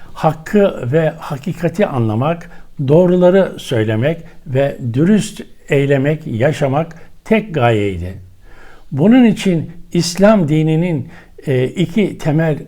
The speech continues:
kaynağı olan akıl ve Kur'an esaslı düşünmek,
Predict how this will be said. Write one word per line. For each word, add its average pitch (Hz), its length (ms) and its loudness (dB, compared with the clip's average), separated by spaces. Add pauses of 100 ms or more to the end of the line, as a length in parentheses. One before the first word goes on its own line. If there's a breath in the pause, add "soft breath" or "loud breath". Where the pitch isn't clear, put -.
(260)
kaynağı 139 520 0
olan 135 400 -2 (260 loud breath)
akıl 147 580 0
ve 135 220 -2
Kur'an 151 440 -4
esaslı 120 640 -6
düşünmek, 135 480 -2